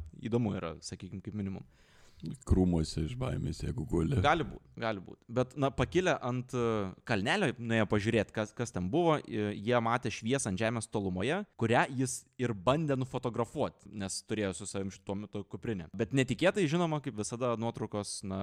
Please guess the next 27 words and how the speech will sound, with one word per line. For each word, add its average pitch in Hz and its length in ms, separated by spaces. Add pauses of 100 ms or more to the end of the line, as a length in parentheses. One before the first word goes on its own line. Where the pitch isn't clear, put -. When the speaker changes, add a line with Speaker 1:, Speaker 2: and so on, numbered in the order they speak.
(120)
Speaker 1:
neišėjo. 92 1160
Šiaip 143 220
įdomu 151 240
buvo 127 160
ataskaitoj, 120 420
nes 110 140
jis 110 80
buvo 117 160
parašęs 113 400
visas 113 500
kameros 117 460
techninės 120 320
specifikacijas, 101 880
gost 120 420
numerį 123 460
ir 104 180
visus, 104 600 (140)
visus 104 340
kitus 101 240
dalykus. 95 400 (100)
Ir 120 520 (320)
įdomu 131 440
tikriausiai, 147 400
kad 127 140
Novožilovas 131 560
yra 120 140
vienintelis 113 640